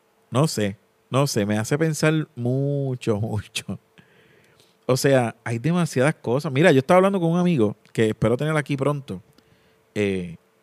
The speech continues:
yo estaba hablando con el amigo, de, con ese amigo de que la onu, eh, en el año pasado, en el dos mil veinte, hicieron un comunicado oficial diciendo que, eh,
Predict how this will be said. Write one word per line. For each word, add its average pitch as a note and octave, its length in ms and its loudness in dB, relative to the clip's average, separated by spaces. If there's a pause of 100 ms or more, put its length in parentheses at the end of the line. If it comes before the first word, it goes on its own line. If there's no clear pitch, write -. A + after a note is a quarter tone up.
(760)
yo A2+ 100 -4
estaba C#3 160 0
hablando E3 200 0
con F#3 120 2
el F3+ 60 2
amigo, F#3 360 4
de, B2+ 180 -2
con C#3 120 2
ese D3+ 100 0
amigo A#3 200 4
de C#3 100 4
que A#2 120 0
la G2 120 0
onu, D#3+ 380 4 (480)
eh, F#2+ 420 0
en G#2 100 -2
el F#2 100 0
año B2+ 560 0
pasado, D3 520 4
en B2+ 60 -4
el G2+ 100 -6
dos F#2+ 120 -4
mil G#2 160 -4
veinte, D#3 440 0 (960)
hicieron C3+ 380 2
un F3 120 -2
comunicado D#3+ 600 2
oficial C#3 640 -4 (520)
diciendo D#3+ 880 0 (920)
que, F#3+ 360 2 (180)
eh, G#2 560 -2